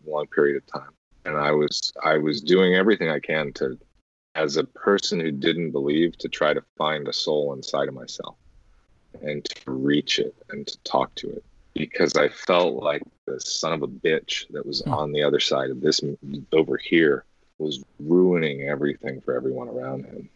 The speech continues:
Speaker 1: because he was too selfish. Um,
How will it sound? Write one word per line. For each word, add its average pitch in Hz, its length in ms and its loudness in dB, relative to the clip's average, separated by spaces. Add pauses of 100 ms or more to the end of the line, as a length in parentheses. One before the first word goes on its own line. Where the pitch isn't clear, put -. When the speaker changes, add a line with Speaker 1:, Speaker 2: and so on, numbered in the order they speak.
(140)
Speaker 1:
because 71 440 0
he 71 140 0
was 65 140 0
too - 300 0 (160)
selfish. 76 640 2 (120)
Um, - 640 -10